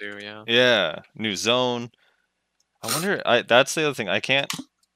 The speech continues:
Speaker 2: I keep, like, mulling in my head, how are they gonna release the new class? Is it gonna have a succession?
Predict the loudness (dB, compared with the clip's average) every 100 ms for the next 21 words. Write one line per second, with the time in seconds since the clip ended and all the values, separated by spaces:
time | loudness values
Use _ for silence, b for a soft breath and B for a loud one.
0 | _ _ -6 -2 -2 0 -2 -2 -4 -4
1 | -2 -4 -4 -2 -2 0 -2 -2 -4 -6
2 | -6 -8 -10 -12 -10 -10 -10 -12 -12 -6
3 | -4 -4 -6 -12 -12 -8 -6 -4 -4 -4
4 | -8 -10 -8 -6 -6 -10 -10